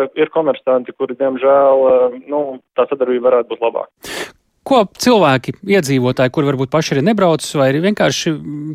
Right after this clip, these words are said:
Speaker 2: pašvaldību iedzīvotāji, kas būtu pirmais, ko pamanītu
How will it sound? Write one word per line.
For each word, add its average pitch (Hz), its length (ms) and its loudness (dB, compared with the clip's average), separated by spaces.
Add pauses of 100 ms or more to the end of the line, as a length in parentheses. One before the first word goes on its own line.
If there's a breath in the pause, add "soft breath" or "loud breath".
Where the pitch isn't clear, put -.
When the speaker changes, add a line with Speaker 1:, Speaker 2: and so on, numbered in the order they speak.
Speaker 2:
pašvaldību 160 480 2
iedzīvotāji, 143 480 0
kas 196 100 -2
būtu 156 240 -4
pirmais, 170 340 0
ko 156 140 0
pamanītu 131 640 -2